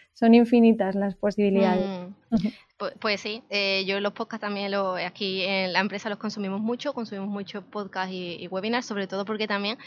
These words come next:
Speaker 2: transmiten la experiencia de personas, que para mí es la forma de aprender, pues, más valiosa a través de la,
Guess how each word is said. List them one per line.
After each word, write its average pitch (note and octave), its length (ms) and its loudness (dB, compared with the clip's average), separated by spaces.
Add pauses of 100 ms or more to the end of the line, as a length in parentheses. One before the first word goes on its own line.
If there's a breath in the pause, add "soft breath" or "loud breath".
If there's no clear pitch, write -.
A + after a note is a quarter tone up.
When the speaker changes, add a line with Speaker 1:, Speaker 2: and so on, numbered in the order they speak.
(240 loud breath)
Speaker 2:
transmiten G3+ 520 0
la G3+ 120 2
experiencia G3 480 -4
de G3 100 -2
personas, F#3+ 580 -6
que G3+ 140 -8
para F3 220 -4
mí F3+ 240 -8 (160)
es G3+ 160 -6
la G3 100 -2
forma G3+ 300 -2
de F#3+ 60 4
aprender, F3 400 -2 (140)
pues, F3+ 140 -8
más E3+ 180 -2
valiosa F#3 480 -4
a D#3 60 -10
través D#3+ 260 -10
de F3 100 -8
la, D#3+ 200 -8